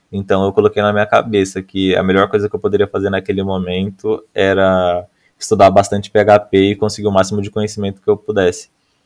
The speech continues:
E foi aí que eu comecei a criar uma rotina de estudar todos os dias, estudar bastante. E, cara, eu comecei a evoluir e, cara, eu comecei a ficar muito motivado com os resultados que eu tava tendo.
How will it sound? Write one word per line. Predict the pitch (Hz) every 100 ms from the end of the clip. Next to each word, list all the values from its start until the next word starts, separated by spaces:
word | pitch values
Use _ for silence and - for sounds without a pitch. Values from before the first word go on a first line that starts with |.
| _ _ 95
E | 95 98 98 98 98 98
foi | 104
aí | 101
que | 101
eu | -
comecei | 110 107
a | 110
criar | 110
uma | 107
rotina | 110 110 110 104
de |
estudar | 101 104 104
todos | 104 104 101
os | 107 95
dias, | 98 104 101
estudar | - 98
bastante. | 95 98 95 92 95 107 - 117 _ _ _ _
E, | - 120 120 123 123
cara, | 185 123
eu |
comecei | 107 113 117 123
a | 120
evoluir | 117 127 127 117 113 143 156 - -
e, | 113 110 113 113 - _
cara, | - 143
eu |
comecei | - 110 120
a |
ficar | - 123
muito | 120 135
motivado | 139 143 147 135
com | 110 110
os | 104
resultados | 104 - 101 -
que |
eu | 104
tava | 101 101
tendo. | - 95 92 101